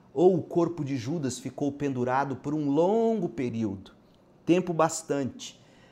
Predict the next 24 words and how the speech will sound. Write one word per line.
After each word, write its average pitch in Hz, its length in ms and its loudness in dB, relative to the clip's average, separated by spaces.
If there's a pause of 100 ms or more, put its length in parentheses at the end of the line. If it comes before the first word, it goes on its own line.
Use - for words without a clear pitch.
(140)
para 135 160 0
se 143 300 -2
apodrecer 147 1000 0
e 120 60 0
se - 240 -4
decompor 120 960 -4 (260)
e 135 140 0
eventualmente 143 880 -2
cair 147 480 -2
no 180 180 0
chão 139 680 -4 (840)
e 131 80 -4
se - 180 -8
esborrachar, 107 1040 -6 (540)
abrindo 117 440 -2
seus 113 280 -6
intestinos. 107 920 -10 (340)
Os 147 120 -2
relatos 175 480 4
de 139 100 -2
Mateus 160 640 2
e 135 120 -2
Atos 156 640 -4 (340)
concentram-se 160 1200 -2